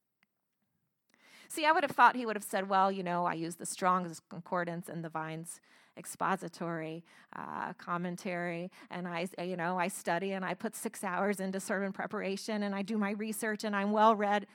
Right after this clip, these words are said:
No, this is how he answered, and I quote, For two hours every Tuesday and Thursday afternoon, I walk through the neighborhood and make home visits.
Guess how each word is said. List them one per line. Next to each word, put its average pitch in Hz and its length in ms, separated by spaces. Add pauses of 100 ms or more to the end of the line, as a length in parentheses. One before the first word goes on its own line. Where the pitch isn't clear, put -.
(180)
No, 208 440 (120)
this 220 180
is 233 120
how 202 160
he 196 140
answered, 175 500 (400)
and 185 120
I 175 80
quote, - 440 (1700)
For 247 80
two 311 380
hours 226 580
every 240 300
Tuesday 254 500
and 214 180
Thursday 220 460
afternoon, 185 840 (1500)
I 202 100
walk 233 360
through 285 240
the 262 100
neighborhood 185 800 (640)
and 196 180
make 190 200
home 202 340
visits. - 600